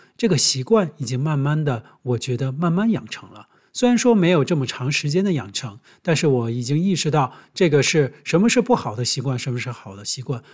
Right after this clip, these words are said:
好的习惯带来什么样的积极的变化。这个积极的变化就使我，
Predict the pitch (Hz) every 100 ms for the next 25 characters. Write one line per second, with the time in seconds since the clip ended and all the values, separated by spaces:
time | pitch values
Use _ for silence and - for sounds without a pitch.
0 | _ - 117 113 135 139 135 127 123 110
1 | 110 - 107 117 101 107 123 110 101 151
2 | 139 - 127 _ _ _ _ _ _ _
3 | 277 262 247 247 247 247 190 180 147 156
4 | 139 - 139 135 113